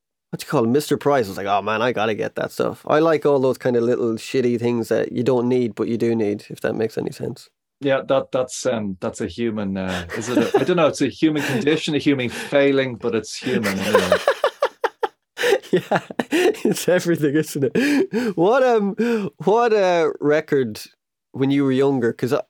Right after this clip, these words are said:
Speaker 1: I know I have records that kind of just, that stood out to you and just kind of,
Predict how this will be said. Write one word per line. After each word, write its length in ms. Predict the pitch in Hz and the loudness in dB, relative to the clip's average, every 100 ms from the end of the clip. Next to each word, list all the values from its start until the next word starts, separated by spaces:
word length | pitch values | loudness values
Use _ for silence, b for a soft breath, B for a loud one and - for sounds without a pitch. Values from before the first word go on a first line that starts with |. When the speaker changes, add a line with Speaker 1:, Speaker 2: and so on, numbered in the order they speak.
| _ - | _ -2
Speaker 1:
I 100 | 135 | 2
know 180 | 151 120 | 4 4
I 140 | 131 | 2
have 180 | 123 113 | 2 2
records 400 | 117 117 117 - | 0 0 -4 0
that 140 | 117 | -4
kind 160 | - 120 | 0 0
of 140 | 113 | 0
just, 340 | - 117 - - _ _ _ _ | 0 -4 -4 -16 _ _ _ _
that 180 | 123 - | 0 0
stood 380 | - - 151 139 | -8 0 2 4
out 220 | 139 135 | 2 0
to 140 | - | 0
you 100 | 117 | 0
and 120 | 117 120 | 0 0
just 200 | 123 - | -4 -2
kind 180 | 120 117 | 0 0
of, 400 | 113 107 110 | 0 -6 -20